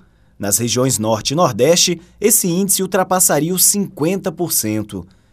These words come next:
Lazier chama a atenção para o desperdício em outros países. Na Austrália,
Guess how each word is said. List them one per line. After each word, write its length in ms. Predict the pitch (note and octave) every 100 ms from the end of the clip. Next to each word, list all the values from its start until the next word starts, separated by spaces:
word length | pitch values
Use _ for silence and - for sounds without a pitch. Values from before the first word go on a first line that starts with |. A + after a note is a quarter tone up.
| _ _ -
Lazier 380 | G2+ G2 G#2+
chama 260 | A#2+ A#2+ B2+
a 40 |
atenção 440 | C#3 D3 G#2+ C#3 D3
para 180 | A#2 G#2
o 40 |
desperdício 840 | G2 D#3 - C3 F2 C3 F3 F3 E3+ _
em 200 | - G3+ E3+
outros 420 | G#3 G3+ G3 G3
países. 760 | G3 D3 A2+ A#2+ G2 E2+ - - _ _ -
Na 140 | F2+
Austrália, 600 | F#2 F#2 A2+ C3+ D#3+ D#3